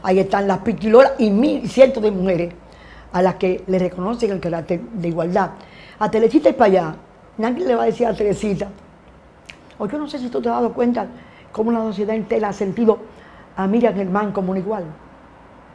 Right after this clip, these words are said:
como un igual. Son categorías que se ganan defendiendo presos políticos, con bayonetas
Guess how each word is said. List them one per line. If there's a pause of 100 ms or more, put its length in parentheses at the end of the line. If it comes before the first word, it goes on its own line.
(220)
como
un
igual. (1400)
Son
categorías
que
se
ganan (640)
defendiendo
presos
políticos, (600)
con
bayonetas